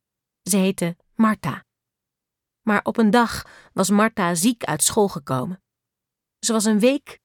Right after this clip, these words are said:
ziek geweest. En daarna was ze gestorven. Toen hij daaraan dacht, biggelden de tranen over zijn wangen en hij voelde zich nog eenzamer dan anders.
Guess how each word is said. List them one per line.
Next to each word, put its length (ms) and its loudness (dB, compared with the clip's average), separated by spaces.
ziek 300 0
geweest. 520 -4
En 140 2
daarna 360 4
was 180 0
ze 80 -2
gestorven. 640 -4
Toen 120 0
hij 120 4
daaraan 420 4
dacht, 360 -2
biggelden 500 2
de 160 0
tranen 440 0
over 200 0
zijn 200 0
wangen 280 0
en 100 -4
hij 120 0
voelde 320 0
zich 260 -2
nog 300 0
eenzamer 580 2
dan 140 -4
anders. 600 -4